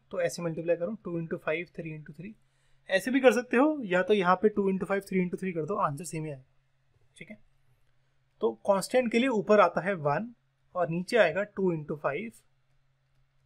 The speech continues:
माइनस थ्री into थ्री। ध्यान रखना हमेशा राइट साइड जाते हैं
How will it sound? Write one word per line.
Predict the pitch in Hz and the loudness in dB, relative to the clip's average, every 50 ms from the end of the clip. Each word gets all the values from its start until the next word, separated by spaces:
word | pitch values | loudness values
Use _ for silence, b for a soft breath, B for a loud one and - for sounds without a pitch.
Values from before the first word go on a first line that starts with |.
| _ _ _ _ _ _ _ _ _ _ _ _ _ _ _ _ _ _ _ | _ _ _ _ _ _ _ _ _ _ _ _ _ _ _ _ _ _ _
माइनस | - 165 147 131 127 135 147 196 - - - _ - | -10 -8 -6 -6 -6 -8 -12 -12 -14 -16 -20 _ -12
थ्री | 185 165 175 190 208 190 | -12 -12 -12 -12 -14 -12
into | 156 147 147 - 170 - _ | -10 -10 -10 -12 -16 -20 _
थ्री। | - 151 156 135 _ _ _ _ _ _ _ _ _ _ _ _ _ - | -20 -20 -20 -20 _ _ _ _ _ _ _ _ _ _ _ _ _ -8
ध्यान | 156 139 170 208 226 226 | 0 4 6 6 6 4
रखना | 220 - - 254 | 2 -2 0 2
हमेशा | 240 226 208 202 190 - 226 214 | 4 4 4 4 4 4 6 6
राइट | 190 175 165 175 190 185 - | 6 6 4 4 0 -2 -2
साइड | - 202 196 196 202 175 160 | 0 0 2 2 2 6 6
जाते | 160 156 - - 180 | 6 6 6 4 -2
हैं | 165 226 269 | -4 -4 -4